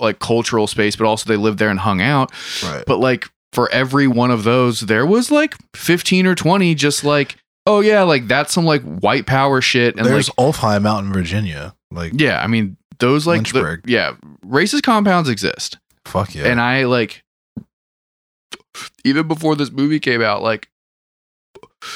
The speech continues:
Speaker 1: I got invited to, like, a show or two when I was, like, in Olympia. And, like, you know, like, from friends of friends and stuff and people who were just kind of, like, around. And it was like, "I don't know if I'm gonna go to that 'cause, uh, that sounds like a fucking Nazi farm."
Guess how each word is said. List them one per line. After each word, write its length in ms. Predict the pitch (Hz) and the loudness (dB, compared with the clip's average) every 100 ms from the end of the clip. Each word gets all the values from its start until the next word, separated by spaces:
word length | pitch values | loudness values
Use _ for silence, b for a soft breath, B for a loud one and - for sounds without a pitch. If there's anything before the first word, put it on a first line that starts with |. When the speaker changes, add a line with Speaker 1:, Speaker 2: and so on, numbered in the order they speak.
| B - | B -6
Speaker 1:
I 120 | 127 | -2
got 140 | 131 | 0
invited 380 | 131 120 120 127 | 0 0 0 -2
to, 80 | 123 | -2
like, 140 | 120 107 | -2 -2
a 60 | |
show 300 | 104 - 113 | -2 0 0
or 100 | 127 | 0
two 240 | 127 113 104 | 0 -2 0
when 120 | 107 | 0
I 100 | 104 | 0
was, 220 | 101 104 | -2 -2
like, 200 | 101 98 | -4 -4
in 80 | 107 | -6
Olympia. 520 | 107 110 113 110 110 - B B B B B B - | -6 -8 -8 -8 -8 -12 B B B B B B -4
And, 260 | 117 113 107 | 0 0 -2
like, 180 | 101 - | -4 -2
you 100 | 180 | 0
know, 80 | 156 | 2
like, 140 | 139 | 2
from 140 | - 135 | 0 -2
friends 300 | - 123 117 | 0 0 0
of 80 | 107 | -2
friends 380 | - 104 107 | -2 0 0
and 120 | 104 98 | -2 -4
stuff 340 | - 101 92 | -2 -2 -2
and 100 | 98 | -4
people 240 | 110 104 104 | -4 -2 -2
who 60 | |
were 100 | 101 | -2
just 140 | 95 - | -2 -4
kind 120 | 107 | -4
of, 80 | 95 | -2
like, 140 | 90 | -4
around. 420 | 85 87 92 98 _ _ _ _ _ _ _ _ _ - | -2 -2 -2 -4 _ _ _ _ _ _ _ _ _ -2
And 100 | 117 | 0
it 60 | |
was 140 | 107 107 | 0 0
like, 160 | 110 | 0
"I 100 | 117 | 0
don't 120 | 190 220 | 2 2
know 60 | |
if 100 | 196 | 2
I'm 100 | 165 | 2
gonna 160 | 156 135 | 0 2
go 160 | 127 | 2
to 80 | 131 | 2
that 320 | 110 95 90 | 2 0 -4
'cause, 320 | - 120 110 113 | -2 -2 0 0
uh, 180 | 110 107 | 0 0
that 300 | 123 202 - | 0 -2 -4
sounds 640 | - - 156 175 180 170 | -4 0 2 4 2 2
like 300 | 151 147 135 | 2 0 0
a 100 | 127 | -2
fucking 600 | 120 131 123 127 120 120 | -2 -2 -2 0 0 2
Nazi 320 | 117 120 120 98 | 2 0 -2 -2
farm." 340 | 90 80 87 | -2 -2 -6